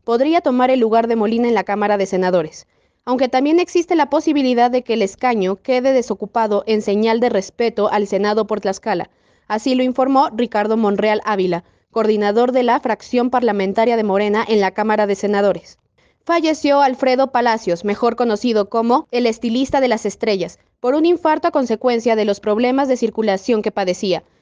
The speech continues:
A los setenta y dos años celebró tres décadas de su programa Salud y Belleza. Reconocido por ser pionero en la industria estética, Palacios se destacó por su local en la calle Molière, donde atendía celebridades, políticos e incluso a miembros de la realeza.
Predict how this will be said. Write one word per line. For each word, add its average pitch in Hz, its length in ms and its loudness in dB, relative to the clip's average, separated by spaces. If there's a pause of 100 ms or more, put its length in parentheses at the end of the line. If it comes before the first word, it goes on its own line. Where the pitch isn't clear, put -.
(120)
A 226 80 -2
los 226 120 0
setenta 220 300 0
y 226 80 2
dos 302 180 0
años 240 300 2
celebró 214 460 2
tres 277 280 0
décadas 226 420 0
de 196 80 -2
su 196 120 -2
programa 220 440 0
Salud 220 360 0
y 240 80 0
Belleza. 196 480 -2 (360)
Reconocido 233 840 0 (160)
por 247 160 -4
ser 302 180 0
pionero 311 400 0
en 311 80 0
la 262 60 2
industria 233 400 0
estética, 214 560 -4 (300)
Palacios 285 440 0
se 294 100 2
destacó 220 420 -2
por 269 160 -4
su 247 120 0
local 220 320 0
en 269 120 0
la 202 100 0
calle 214 320 -2
Molière, 208 400 0 (300)
donde 240 260 0
atendía 226 480 0
celebridades, 226 800 0
políticos 226 680 -4
e 233 80 0
incluso 262 400 0
a 302 40 2
miembros 240 360 0
de 220 80 0
la 214 100 2
realeza. 208 500 -2